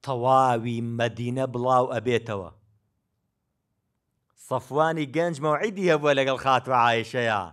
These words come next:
بۆیە خۆی تەخیر کرد. وە خۆیان بە تەنیا گەڕانەوە. تەواوی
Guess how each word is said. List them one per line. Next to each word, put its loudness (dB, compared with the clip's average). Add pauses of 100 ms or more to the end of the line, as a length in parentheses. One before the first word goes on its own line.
(540)
بۆیە 8
خۆی 4
تەخیر 0 (120)
کرد. -4 (2000)
وە -4
خۆیان -4
بە -8
تەنیا -6
گەڕانەوە. -12 (1700)
تەواوی 2